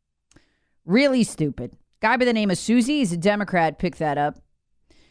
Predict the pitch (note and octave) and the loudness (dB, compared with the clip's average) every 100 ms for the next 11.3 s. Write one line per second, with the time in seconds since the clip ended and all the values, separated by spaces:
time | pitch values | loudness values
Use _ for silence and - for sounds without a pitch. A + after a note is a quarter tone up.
0 | _ - F4 - G4 F#4+ - F#4+ F#4 B3+ | _ 0 0 0 -6 -6 -8 -8 -2 -2
1 | - D#3 D#3+ B2+ - _ - - C#4+ C4 | -4 -10 -8 -10 -14 _ -16 -2 0 2
2 | C#4 A3+ - _ D#4 B4 C5+ E4+ E4 D4 | 0 -2 -8 _ -4 -4 -2 -4 -2 -2
3 | D4+ D#4 C#4 A3+ F#3+ F3+ G3+ A3+ A#3 A3 | -2 -2 -2 0 -2 -2 -2 -4 -2 -2
4 | G3+ G#3 G#3 - F#3 - E3 F3+ E3 E3+ | -2 -2 -8 -6 -8 -10 -8 -8 -6 -4
5 | D#3 E3 G#3+ A3+ B3 B3+ - _ _ _ | -4 -2 -2 0 0 -2 -6 _ _ _
6 | _ _ _ B3 F4+ E4+ D#4+ C4+ B3 A3 | _ _ _ -2 0 -2 -2 0 -2 0
7 | B3 - A#3+ F4+ E4+ E4 D#4 E4+ D4 C4 | -2 -2 0 0 0 0 2 2 4 4
8 | B3+ C#4 C4 A3+ G3+ A3+ A3+ G3 F#3 F3+ | 4 2 0 0 0 2 2 2 0 -4
9 | _ _ - F3+ F3+ - F#3+ G#3+ F#3 F3 | _ _ -12 -6 -6 -6 -8 -6 -6 -6
10 | D#3+ D#3 E3+ E3 F3 F3+ F3 E3 F3+ E3+ | -6 -8 -8 -6 -6 -4 -2 -2 -2 -2
11 | D3 A2+ | -4 -10